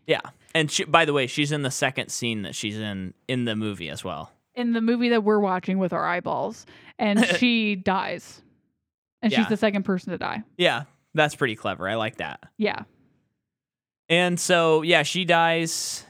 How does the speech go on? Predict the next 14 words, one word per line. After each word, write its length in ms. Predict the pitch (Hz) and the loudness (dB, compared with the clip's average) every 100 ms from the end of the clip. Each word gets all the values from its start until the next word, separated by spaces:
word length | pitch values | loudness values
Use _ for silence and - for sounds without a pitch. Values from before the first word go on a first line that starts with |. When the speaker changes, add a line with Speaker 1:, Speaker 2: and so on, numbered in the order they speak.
| _ | _
Speaker 1:
It's 220 | 170 175 | 0 2
an 100 | 185 | 2
okay 720 | 185 185 - 160 165 170 175 170 | 2 0 0 2 2 2 0 0
death. 540 | 170 180 214 - - _ _ _ | 2 2 -2 -10 -20 _ _ _
Speaker 2:
Fine. 320 | 240 233 262 294 _ _ | 0 2 0 -2 _ _
Speaker 1:
Um, 600 | 147 143 139 131 131 127 127 _ _ _ _ _ _ _ _ _ _ _ _ | 0 2 2 0 -2 -4 -6 _ _ _ _ _ _ _ _ _ _ _ _
I 160 | 143 143 | 0 2
mean, 500 | 139 135 135 131 - _ 147 | 2 2 2 0 -4 _ -8
Sydney's 480 | - 165 165 156 | -2 0 0 0
having 300 | 156 143 131 | 2 2 2
dreams 480 | 123 123 127 139 143 | -2 -2 0 -2 -2
of 120 | 139 | -2
her 140 | 139 117 | 0 -2
mom 540 | 104 110 139 185 202 | 0 0 0 -2 -6